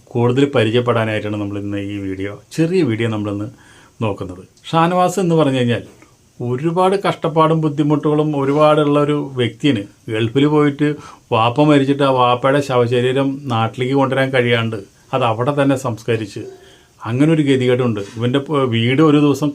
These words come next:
കത്തിപ്പോയി. എന്നിട്ട് അവര് വാടക വീട്ടിലേക്ക് മാറി. ഉമ്മയ്ക്കാണെന്ന് വെച്ചാൽ കിഡ്നി രോഗം,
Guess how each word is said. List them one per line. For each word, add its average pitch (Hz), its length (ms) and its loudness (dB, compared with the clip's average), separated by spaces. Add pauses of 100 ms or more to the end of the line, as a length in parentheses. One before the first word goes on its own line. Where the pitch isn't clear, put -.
കത്തിപ്പോയി. 120 520 -2 (480)
എന്നിട്ട് 123 200 0
അവര് 139 100 2
വാടക 120 300 4
വീട്ടിലേക്ക് 127 420 2
മാറി. 104 320 -4 (520)
ഉമ്മയ്ക്കാണെന്ന് 123 540 2
വെച്ചാൽ 139 300 0
കിഡ്നി 127 260 -2
രോഗം, 120 520 0